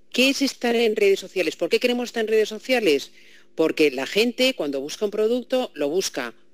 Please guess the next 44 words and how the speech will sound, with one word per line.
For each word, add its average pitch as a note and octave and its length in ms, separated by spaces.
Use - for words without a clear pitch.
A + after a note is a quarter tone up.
mucho C#3+ 380
en F3 80
Google, D#4 460
pero C3 180
también D3+ 380
pregunta D#3+ 600
en D3+ 80
sus C3+ 160
redes C#3+ 200
sociales, G#3+ 600
en - 140
Facebook, F#3+ 640
en C#3 220
Twitter, F#3 520
en C#3+ 140
LinkedIn. D#3+ 640
Entonces, D#3 340
si - 160
está - 200
la C#3 120
gente F3+ 300
ahí, A3+ 200
pues - 280
ahí D3+ 200
tenemos E3 380
que C#3 80
estar. C3 360
Y D#3 100
ese G#3 180
es A3 80
el A3 260
sentido A#3 440
de G#3+ 100
por - 240
qué A#3 260
a E3 80
las D#3+ 160
empresas F#3+ 240
no A#3+ 60
les A3+ 140
interesa F#3 380
estar E3 280
allí. C3+ 340
Ahora, E3 420